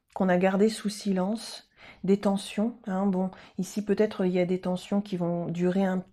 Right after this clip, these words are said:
un certain temps, mais on va se permettre une pause pour pouvoir retrouver un équilibre dans la relation. Ou, évent-,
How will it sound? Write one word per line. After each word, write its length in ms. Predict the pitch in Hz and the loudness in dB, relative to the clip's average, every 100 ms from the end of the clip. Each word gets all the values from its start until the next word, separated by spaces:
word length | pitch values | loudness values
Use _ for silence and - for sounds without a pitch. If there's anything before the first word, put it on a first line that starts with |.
| - | -4
un 100 | 180 | -4
certain 420 | 180 196 - 190 | -2 -6 -6 -6
temps, 280 | 185 - 214 - - - - | -6 -6 -6 -8 -18 -20 -2
mais 220 | 196 202 214 | 2 2 2
on 100 | 196 | 2
va 200 | 196 208 | 2 2
se 120 | 208 | 0
permettre 460 | 196 196 196 220 220 | -2 -2 0 0 -2
une 180 | 196 185 | 0 0
pause 560 | 180 - 196 214 214 175 | -2 -4 -2 0 0 -2
pour 160 | - 180 | -6 -10
pouvoir 300 | - 202 196 | -2 0 2
retrouver 460 | 180 180 196 196 | 0 -2 -2 0
un 220 | 202 185 180 | 0 0 0
équilibre 600 | 180 - 180 196 196 175 | -2 -8 -6 -2 -2 -2
dans 140 | 175 | -2
la 120 | 170 | -2
relation. 480 | 175 170 165 - - - _ _ _ _ _ _ _ _ - - - | -4 -4 -8 -14 -18 -20 _ _ _ _ _ _ _ _ -20 -20 -4
Ou, 260 | 208 214 - _ _ _ _ | -2 -2 -4 _ _ _ _
évent-, 380 | - 175 180 180 | -4 -2 -2 -6